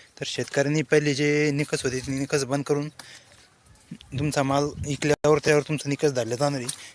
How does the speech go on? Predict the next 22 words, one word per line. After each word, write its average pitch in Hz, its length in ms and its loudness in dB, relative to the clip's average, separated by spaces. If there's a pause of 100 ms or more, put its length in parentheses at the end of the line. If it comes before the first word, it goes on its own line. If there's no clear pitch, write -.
हे 117 80 -8
शेतकऱ्याला, 147 840 -2 (840)
हे 135 80 -2
सरकार 139 480 0
शेतकऱ्याच्या 139 560 -2
पाठीशी 147 320 0
नाही 151 120 0
मित्रांनो. 135 320 -2 (560)
शेतकरी 147 600 -2 (1080)
हवालदिल 139 360 0
झालेला 127 280 0
आहे 131 120 -2
की - 300 -8 (120)
नुकसान 151 480 -2
होऊन 147 180 2
सुद्धा 143 220 -4
नुकसान 147 420 -2 (580)
शेतकरी 135 340 4
नोंदण्याच्या 151 480 2
याच्यात - 240 -2
नाही 160 120 0
मित्रांनो. 131 320 -4